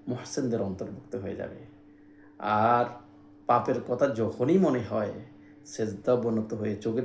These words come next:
পানি ফেলে যদি ইস্তেগফার করো, আল্লাহ তোমাকে কি করে দিবেন? ক্ষমা করে দিবেন।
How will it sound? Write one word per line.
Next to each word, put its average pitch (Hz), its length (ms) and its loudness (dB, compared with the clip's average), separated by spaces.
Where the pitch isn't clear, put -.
পানি 110 180 -2
ফেলে 127 200 0
যদি 127 200 0
ইস্তেগফার - 520 -4
করো, 113 140 2
আল্লাহ 107 200 2
তোমাকে 117 300 0
কি 151 120 0
করে 127 200 2
দিবেন? 113 260 0
ক্ষমা 104 240 -4
করে 95 180 -4
দিবেন। 92 280 -6